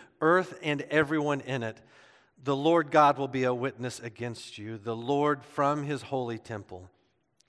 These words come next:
Look, the Lord is leaving his place and coming down to trample the heights of the earth. The mountains will melt beneath him, and the valleys will split apart like wax near a fire,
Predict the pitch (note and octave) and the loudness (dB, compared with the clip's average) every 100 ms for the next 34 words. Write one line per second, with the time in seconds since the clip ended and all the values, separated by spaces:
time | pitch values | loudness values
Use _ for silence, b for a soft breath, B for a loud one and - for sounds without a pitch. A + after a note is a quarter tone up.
0 | - C3 C#3+ - - b b b b _ | -4 0 0 -4 -20 b b b b _
1 | - C3 C#3 D3 D3+ C#3+ C3 C3 B2+ B2+ | -8 -2 2 4 2 0 -4 -6 -6 -6
2 | B2+ C#3+ D3+ D3+ D#3 B2+ C3+ - D3 C3+ | -6 -6 -6 -6 -6 -8 -10 -6 -4 -4
3 | - B2+ - D#3 D#3+ C3+ D3+ C#3+ B2+ - | -6 -10 -8 -6 -6 -4 -4 -4 -8 -14
4 | - D3+ D#3 D#3 C3+ A2+ A2+ - D3 D3 | -8 -6 -4 -6 -6 -8 -10 -4 -2 -2
5 | D3 - - C3+ B2 - B2 G2 - B | -4 -14 -6 -4 -4 -4 -6 -6 -14 B
6 | B B B D3+ D3+ D#3 E3 F3 F3+ E3 | B B B 0 2 6 6 4 0 -6
7 | D#3+ C#3+ C#3+ C#3 C#3 D3+ E3 D3+ C#3 C3+ | -4 0 0 0 2 4 4 0 -4 0
8 | D#3 D3+ D#3 D3 C#3+ B B D3 C3+ B2 | -2 -2 -4 -4 -6 B B -2 0 0
9 | D3+ D3 D#3+ D#3 C3 C3+ A#2+ - D3 D#3 | 4 4 4 0 -4 -6 -6 -8 -2 0
10 | C3+ - D3 D3+ C#3 C3 A#2+ A#2 A#2 C#3+ | -2 0 2 2 2 0 -2 -10 -4 0
11 | E3+ - - - D3 D3 B2+ - D3+ D3+ | 0 -2 -12 -8 -4 -2 -2 2 2 4
12 | D3+ | 2